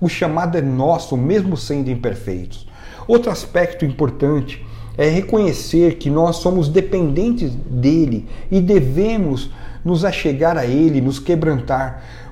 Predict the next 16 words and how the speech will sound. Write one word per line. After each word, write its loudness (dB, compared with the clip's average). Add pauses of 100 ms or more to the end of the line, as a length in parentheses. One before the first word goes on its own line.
(120)
Quando 4
nós 0
fugimos 2
da 0
responsabilidade -2
que -6
é -2
dada 0
a -2
nós, 0
quando -2
nós 0
nos -2
negamos 0
a 0
obedecer, -4